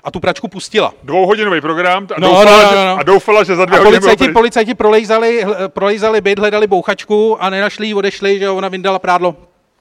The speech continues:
Speaker 1: vyndala bouchačku, že jo, ta bouchačka asi nepoužitelná, ale co už s ní. Ale, takže to mám jako naprosto samozřejmě vymyšlený.
Speaker 2: Myčka?
Speaker 1: Ale proč bych ti to říkal, že jo?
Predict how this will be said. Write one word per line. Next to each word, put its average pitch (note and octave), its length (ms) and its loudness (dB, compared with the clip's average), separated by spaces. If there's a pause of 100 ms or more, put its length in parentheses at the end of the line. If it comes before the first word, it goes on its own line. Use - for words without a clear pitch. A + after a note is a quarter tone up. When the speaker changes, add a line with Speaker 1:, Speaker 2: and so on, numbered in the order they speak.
(160)
Speaker 1:
vyndala D#3 280 0
bouchačku, D3+ 420 -6
že B2+ 60 -8
jo, C3+ 80 -4
ta C#3 60 -10
bouchačka C3+ 360 -14
asi C#3+ 140 -14
nepoužitelná, C#3+ 580 -8
ale C3+ 140 -6
co C#3 120 -12
už C#3 100 -16
s - 60 -20
ní. A#2+ 100 -18 (520)
Ale, E3 540 4
takže F3+ 240 -2
to A#3+ 100 -6
mám A#3 160 0
jako A3 200 -4
naprosto A3+ 560 -4
samozřejmě A3 440 -6
vymyšlený. G3+ 640 -8 (1000)
Speaker 2:
Myčka? D#3 400 -8 (380)
Speaker 1:
Ale D#3+ 160 -2
proč E3+ 180 -8
bych F#3 140 -6
ti - 100 -8
to A#3 100 -4
říkal, F3+ 300 -6
že F#3 80 -4
jo? A3 160 -2